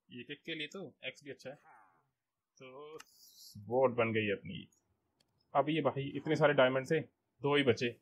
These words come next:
इनको संभाल के रख देते हैं, कम से कम कुछ हो, ये तो बचनी चाहिए। और ये अपना पुराने वाला भी रख देते हैं इधर, कोई इशू नहीं है। तो अभी पहले तो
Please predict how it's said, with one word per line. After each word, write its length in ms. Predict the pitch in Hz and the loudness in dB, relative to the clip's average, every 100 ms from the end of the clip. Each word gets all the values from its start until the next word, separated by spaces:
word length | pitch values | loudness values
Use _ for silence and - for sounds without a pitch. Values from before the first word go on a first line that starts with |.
| _ _ _ _ _ _ 139 | _ _ _ _ _ _ -14
इनको 400 | 139 - 151 147 | -4 4 4 6
संभाल 400 | 143 123 127 131 | 2 4 4 6
के 100 | 135 | 4
रख 140 | 120 | 2
देते 260 | 123 - 139 | -2 -4 -4
हैं, 180 | 135 117 _ _ _ _ _ _ - - _ _ _ | -6 -10 _ _ _ _ _ _ -20 -20 _ _ _
कम 120 | 123 123 | -2 -2
से 120 | - | 0
कम 140 | 135 | 0
कुछ 220 | 131 135 | 2 2
हो, 120 | 135 131 | 4 2
ये 140 | 123 | 2
तो 100 | 131 | 0
बचनी 240 | 127 127 123 | 0 -2 -4
चाहिए। 280 | 160 123 | -4 -4
और 180 | - 131 - _ - | -6 -8 -10 _ -2
ये 80 | 131 | -2
अपना 220 | 120 139 | 0 -2
पुराने 500 | 127 123 117 113 120 | -2 2 2 2 -2
वाला 260 | 127 123 123 | -2 2 2
भी 140 | 123 | 2
रख 160 | 123 - | -2 -4
देते 200 | 107 120 | -6 -4
हैं 80 | 120 | -2
इधर, 300 | 127 127 - - | -2 -2 -10 -6
कोई 180 | 123 120 | -6 -6
इशू 220 | - 120 | -10 -10
नहीं 140 | 127 | -8
है। 140 | 139 - - 151 - - _ _ _ - | -8 -10 -14 -20 -20 -20 _ _ _ 2
तो 120 | 160 110 - - - _ 127 | 4 4 -4 -20 -20 _ -12
अभी 220 | 131 147 - _ _ _ - | -6 -6 -8 _ _ _ -12
पहले 340 | 123 127 139 | -10 -8 -8
तो 240 | 131 143 | -8 -10